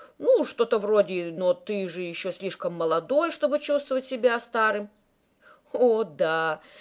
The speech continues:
естественно, ты такой, хотя эти усы делают тебя на десять лет старше.»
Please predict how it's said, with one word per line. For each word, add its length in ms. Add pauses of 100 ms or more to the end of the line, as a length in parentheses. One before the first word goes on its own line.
(140)
естественно, 640
ты 80
такой, 480
хотя 680
эти 300
усы 280
делают 320
тебя 200
на 100
десять 320
лет 180
старше.» 520